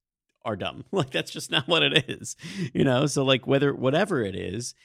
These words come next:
if the message isn't being communicated, you can be a ridi-, a, a really bright offensive mind and have great ideas and everything. But, like, if the, if the co-,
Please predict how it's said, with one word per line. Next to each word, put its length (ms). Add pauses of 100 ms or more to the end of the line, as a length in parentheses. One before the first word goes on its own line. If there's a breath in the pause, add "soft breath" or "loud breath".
(320 soft breath)
if 120
the 80
message 400
isn't 220
being 220
communicated, 600
you 100
can 180
be 140
a 80
ridi-, 420
a, 160 (140)
a 60
really 420
bright 340
offensive 500
mind 540 (460 loud breath)
and 100
have 140
great 260
ideas 380
and 80
everything. 460
But, 120
like, 240
if 120
the, 180 (180)
if 220
the 120
co-, 360